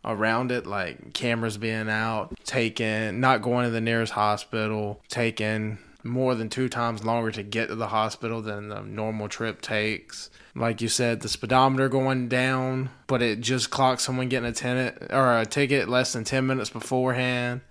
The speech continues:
The motorcycle, the f-, flashing strobe light. Really, a lot of this shit could be possible, or it could be a huge combination of it. Like, if you had enough people in on it,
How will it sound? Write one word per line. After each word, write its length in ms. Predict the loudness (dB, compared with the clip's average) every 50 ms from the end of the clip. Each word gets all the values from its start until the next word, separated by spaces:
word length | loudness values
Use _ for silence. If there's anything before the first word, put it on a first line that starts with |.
| -18 -12
The 320 | -6 0 2 4 4 4 4
motorcycle, 840 | 4 4 4 6 4 4 4 4 6 6 6 4 2 0 0 0
the 80 | 0 -4
f-, 320 | -6 -10 -12 -12 -12 -12
flashing 520 | -14 -12 -4 2 4 4 4 4 2 0 -2
strobe 340 | -2 0 2 2 2 2
light. 200 | 2 2 2 2
Really, 480 | 4 6 6 8 8 6 6 4 2 -2 0
a 140 | 2 4 8
lot 240 | 8 10 10 10 8
of 80 | 8
this 100 | 8 8
shit 240 | 8 8 6 6 4
could 120 | 2 0 0
be 100 | 0 0
possible, 420 | 2 4 4 4 4 0 -2 0
or 220 | 2 4 4 4
it 40 | 2
could 140 | 2 0 0
be 160 | 2 2 2
a 40 | 2
huge 320 | 2 2 2 2 2 2
combination 600 | 4 4 4 4 4 4 4 4 4 4 2 -2
of 160 | -2 -4 -6 -8
it. 60 | -6
Like, 240 | -2 0 2 2 2
if 220 | 2 0 0 0
you 100 | 0 0
had 220 | 2 4 4 4 4
enough 320 | 4 4 4 2 2 2
people 260 | 0 -2 -2 0 0
in 220 | 2 4 4 4 4
on 240 | 4 4 4 2 2
it, 160 | 0 -2